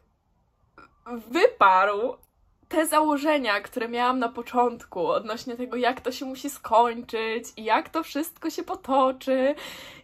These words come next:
I moja głowa kompletnie o tym zapomniała i kiedy już doszło do tego, czego ja się spodziewałam, jeszcze zanim zaczęłam tą książkę czytać, to po prostu się złamałam. <laughs> No,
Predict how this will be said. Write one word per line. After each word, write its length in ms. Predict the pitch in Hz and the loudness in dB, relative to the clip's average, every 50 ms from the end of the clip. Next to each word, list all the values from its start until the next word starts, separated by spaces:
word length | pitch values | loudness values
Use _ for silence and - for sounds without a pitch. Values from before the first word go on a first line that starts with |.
| _ - | _ 0
I 80 | 285 | 2
moja 260 | 269 285 339 392 427 440 | 4 6 6 4 4 2
głowa 260 | 415 349 370 381 370 | 0 0 0 0 0
kompletnie 500 | 359 320 302 - 359 359 466 392 381 330 | -2 -4 -2 -2 -2 -2 -2 -2 -4 -6
o 20 | |
tym 140 | - 320 294 | -4 -6 -2
zapomniała 840 | 294 294 269 262 277 247 247 254 277 269 269 262 220 220 247 440 - - _ - | 0 0 0 0 -2 -6 -2 0 4 4 6 6 6 6 6 4 0 -4 _ -10
i 100 | 262 254 | -8 -4
kiedy 260 | - 262 247 247 240 | -2 -2 -2 -2 -4
już 280 | 247 240 247 247 - 208 | -4 -4 -6 -6 -8 -4
doszło 560 | 180 170 240 285 427 466 - - 269 202 208 | 4 8 8 8 8 6 2 -2 -4 -2 -2
do 160 | 202 196 190 | -2 -4 -4
tego, 360 | - 220 170 170 170 170 180 - | -2 -2 -2 -2 -2 -2 -4 -2
czego 180 | - 240 233 | -4 -4 -2
ja 140 | 220 226 254 | 0 -2 -2
się 120 | 254 - 254 | -2 -4 -10
spodziewałam, 720 | - - 285 269 247 277 269 311 349 381 330 285 240 233 | -10 -10 -10 -8 -6 -2 2 4 6 6 6 4 2 0
jeszcze 240 | 240 254 - 262 | -2 -6 -6 -4
zanim 280 | 254 262 311 359 415 415 | -2 -2 -2 -2 -4 -6
zaczęłam 400 | 381 320 294 - 330 349 392 403 | -8 -8 -2 0 0 0 0 0
tą 140 | - 320 277 | -4 -8 -8
książkę 420 | - - 349 370 370 - - 330 | -8 -10 -12 -12 -12 -10 -10 -10
czytać, 580 | - - 359 359 - 190 160 - 262 - - - _ - - - - - - - - - - - - _ _ _ _ - | -10 -10 -8 -6 -4 -4 -4 -6 -8 -16 -18 -20 _ -20 -20 -20 -20 -20 -20 -20 -20 -20 -20 -20 -20 _ _ _ _ -6
to 80 | 285 | -4
po 140 | 233 294 320 | -2 -2 -4
prostu 840 | 262 302 - 262 262 359 - - - - - 302 294 302 302 311 381 349 339 - - _ _ _ _ _ _ _ _ _ _ _ _ _ _ _ _ _ _ _ _ _ _ _ _ _ _ _ _ - | 0 4 6 6 6 6 2 -4 -10 -4 0 2 2 4 4 2 2 0 -2 -6 -8 _ _ _ _ _ _ _ _ _ _ _ _ _ _ _ _ _ _ _ _ _ _ _ _ _ _ _ _ -14
się 240 | - - 415 381 339 | -4 0 0 2 4
złamałam. 600 | 311 247 220 214 214 196 208 208 202 214 240 - 392 | 6 6 6 6 6 6 8 8 8 8 6 6 4
<laughs> 60 | - - - 1077 1077 1077 1017 960 - - - - - - - - - - - _ - | 2 0 -2 -4 -4 -6 -8 -10 -10 -12 -14 -14 -16 -16 -18 -18 -20 -20 -16 _ -2
No, 680 | 269 269 269 277 285 285 294 294 285 285 277 285 - | 2 4 6 8 10 10 10 8 8 6 4 2 0